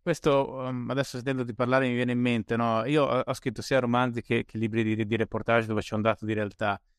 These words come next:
però alla fine il principio è sempre quello di ordinare le cose, nel senso che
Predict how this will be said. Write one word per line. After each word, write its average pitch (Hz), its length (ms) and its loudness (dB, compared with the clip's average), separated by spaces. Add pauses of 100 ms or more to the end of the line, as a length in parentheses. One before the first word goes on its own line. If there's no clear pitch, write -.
(220)
però 226 240 4
alla 160 140 6
fine 151 220 -2
il 123 60 -4
principio 131 420 -2
è - 20 -4
sempre 143 280 0
quello 135 480 2 (480)
di 117 260 -2
ordinare 110 800 2
le 104 140 -6
cose, 104 280 -2
nel 110 160 -2
senso 135 340 -4
che 117 340 -2